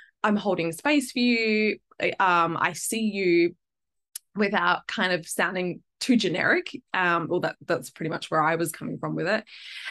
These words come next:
And to be able to look at, okay, what's actually happening in the sky, what's going on with transits, what's, like, the collective kind of vibe and energy that people are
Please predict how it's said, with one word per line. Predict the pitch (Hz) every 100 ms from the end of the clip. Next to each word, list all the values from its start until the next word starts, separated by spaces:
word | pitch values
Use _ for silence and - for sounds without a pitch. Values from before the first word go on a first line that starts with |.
| -
And | 226
to | 226
be | 254
able | 247 269
to | 247 214
look | 165 180 208
at, | 180 170 202
okay, | 208
what's | 175 -
actually | 175 - 175
happening | 170 151 175 165 165
in | 151
the | 170
sky, | 165 - 175 165
what's | 165 -
going | 170 160
on |
with | 160
transits, | - 233 226 226 175 -
what's, | 202 -
like, | 196 -
the | 175
collective | 165 - 160 160 214 - 175
kind | - 196 170
of | 165 160
vibe | 131 160 165
and | 175 -
energy | 190 302 240 151 156
that | 160
people | - 156
are | 151